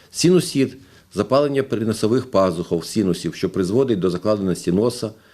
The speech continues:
болю в області обличчя, чола, головного болю і підвищеної температури, загострення хронічних захворювань,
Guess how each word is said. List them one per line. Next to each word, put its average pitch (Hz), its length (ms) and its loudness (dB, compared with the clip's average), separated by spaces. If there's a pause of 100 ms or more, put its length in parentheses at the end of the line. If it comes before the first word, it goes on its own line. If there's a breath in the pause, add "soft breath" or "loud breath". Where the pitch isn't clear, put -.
(180 soft breath)
болю 131 300 2
в 104 60 2
області 98 360 0
обличчя, 101 520 0
чола, 104 440 2
головного 101 520 0
болю 107 220 2
і 92 60 -2
підвищеної 92 480 -2
температури, 82 560 -2 (680 loud breath)
загострення 139 560 0
хронічних 107 480 -2
захворювань, 80 580 -2